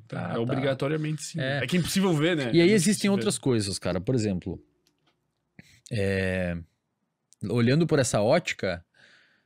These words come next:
Speaker 2: por que que os transtornos mentais ainda existem?
Speaker 1: Porque
Speaker 2: Tá ligado?
Speaker 1: eles foram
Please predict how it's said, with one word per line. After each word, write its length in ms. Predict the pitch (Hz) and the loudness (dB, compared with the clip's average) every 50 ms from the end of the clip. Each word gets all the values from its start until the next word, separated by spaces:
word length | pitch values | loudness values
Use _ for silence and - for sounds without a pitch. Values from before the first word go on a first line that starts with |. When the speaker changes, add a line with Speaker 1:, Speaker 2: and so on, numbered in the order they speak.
| _ _ _ _ _ _ _ - | _ _ _ _ _ _ _ -2
Speaker 2:
por 100 | 165 151 | -2 -2
que 120 | 147 185 | 0 -2
que 80 | 190 - | -4 -4
os 80 | - | -6
transtornos 480 | - - 160 139 - - 151 143 147 127 | -4 -2 -4 -2 -2 -2 -2 -2 0 0
mentais 440 | 135 139 131 120 - 117 123 117 117 | 0 -2 -2 0 0 0 0 0 0
ainda 200 | 113 113 120 120 | -2 0 0 -2
existem? 520 | 104 92 101 95 87 - - 69 82 87 _ _ _ _ _ _ _ _ _ _ _ _ _ _ _ _ _ _ _ _ _ _ _ _ _ _ _ _ _ _ _ _ _ _ _ _ _ | -2 -2 -2 -4 -4 -6 -8 -10 -12 -12 _ _ _ _ _ _ _ _ _ _ _ _ _ _ _ _ _ _ _ _ _ _ _ _ _ _ _ _ _ _ _ _ _ _ _ _ _
Speaker 1:
Porque 140 | - 113 117 | -18 -10 -6
Speaker 2:
Tá 80 | 113 85 | -4 -4
ligado? 400 | 82 85 82 87 85 85 95 139 | -4 -2 -4 -4 -4 -6 -6 -10
Speaker 1:
eles 380 | 131 131 131 143 147 147 - _ _ - - | -12 -12 -14 -14 -16 -18 -20 _ _ -18 -10
foram 260 | - 160 156 165 185 | -6 -2 0 0 2